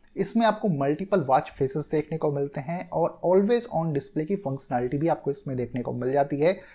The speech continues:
डिस्प्लेस की ब्राइट आपको देखने को मिल जाएगी, तो आउटडोर में कोई इशू नहीं होने वाला है। तो मैं एक शब्द में अगर बोलूँ, तो आपको अच्छी खासी डिस्प्ले इस वाले स्मार्ट वॉच में मिल जाएगी। इसमें डिस्प्ले साइड से कोई दिक्कत आपको देखने को नहीं मिलेगी।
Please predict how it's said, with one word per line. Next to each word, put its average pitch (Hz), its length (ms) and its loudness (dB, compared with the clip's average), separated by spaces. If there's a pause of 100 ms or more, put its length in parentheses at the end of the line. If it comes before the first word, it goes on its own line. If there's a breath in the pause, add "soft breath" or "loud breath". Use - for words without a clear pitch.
(140)
डिस्प्लेस 240 380 2
की 247 100 -2
ब्राइट 160 420 4
आपको 180 260 4
देखने 165 260 0
को 170 100 -2
मिल 151 160 -2
जाएगी, 156 240 2
तो 180 160 -6
आउटडोर 156 400 2
में 170 120 -4
कोई 156 180 0
इशू 156 340 -2
नहीं 170 220 -2
होने 170 220 -2
वाला 165 220 0
है। 170 240 -2 (340 loud breath)
तो 220 80 8
मैं 220 140 8
एक 214 220 4
शब्द 196 260 0
में 202 140 2
अगर 185 160 4
बोलूँ, 175 280 2
तो 196 100 -2
आपको - 320 2
अच्छी 196 340 -4
खासी 165 380 -4
डिस्प्ले 156 440 0
इस - 360 -6
वाले 165 180 2
स्मार्ट 151 480 0
वॉच 165 240 2
में 156 60 0
मिल 135 160 2
जाएगी। 135 300 2
इसमें - 540 -2
डिस्प्ले 190 300 2
साइड 170 240 0
से 190 160 -4
कोई 165 160 0
दिक्कत 143 340 -2
आपको 131 240 -2
देखने 123 280 -2
को 151 120 -2
नहीं 120 300 -4
मिलेगी। 113 400 -2